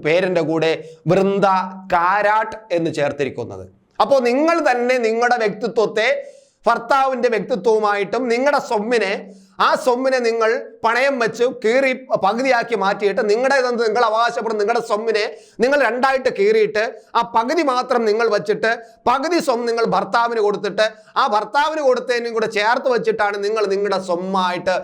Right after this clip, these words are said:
നിങ്ങളുടെ വ്യക്തിത്വമായിട്ട് ഇപ്പോൾ സ്വം-, പൊതുസമൂഹത്തിൽ നിൽക്കുന്നത്, പൊതുമണ്ഡലത്തിൽ നിൽക്കുന്നത്, അല്ലേ? ശരിയല്ലേ? അല്ലേ? പിന്നെ എന്തിനാണ് ആനി രാജ, ആനി രാജ എന്ന് പേര് വന്നത്? വൃന്ദ കാരാട്ടിന്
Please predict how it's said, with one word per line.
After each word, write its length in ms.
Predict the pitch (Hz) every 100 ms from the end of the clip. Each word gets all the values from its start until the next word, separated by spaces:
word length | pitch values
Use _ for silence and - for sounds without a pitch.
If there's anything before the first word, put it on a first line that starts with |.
| - -
നിങ്ങളുടെ 320 | 185 208 196
വ്യക്തിത്വമായിട്ട് 760 | 180 170 208 202 185 175 175 175
ഇപ്പോൾ 440 | 175 180 180 175 - - -
സ്വം-, 180 | 180 175
പൊതുസമൂഹത്തിൽ 720 | 185 190 175 170 160 165 165
നിൽക്കുന്നത്, 440 | 170 160 170 160 165
പൊതുമണ്ഡലത്തിൽ 720 | 165 165 165 156 160 170 151
നിൽക്കുന്നത്, 500 | 147 151 135 135 135 208
അല്ലേ? 300 | 220 135 - - _ _ _ -
ശരിയല്ലേ? 640 | 240 269 254 202 139 - - -
അല്ലേ? 180 | 262 254
പിന്നെ 160 | 233
എന്തിനാണ് 320 | 220 220 202 202
ആനി 440 | 190 190 214 202
രാജ, 260 | 196 190 185 175 - -
ആനി 320 | 165 208 214 202
രാജ 340 | 185 196 185
എന്ന് 300 | 202 190 180
പേര് 260 | 170 165 160
വന്നത്? 340 | 151 147 123 - - _ _ _ _ _ 185
വൃന്ദ 220 | 233 247
കാരാട്ടിന് 720 | 262 254 226 220 214 214 208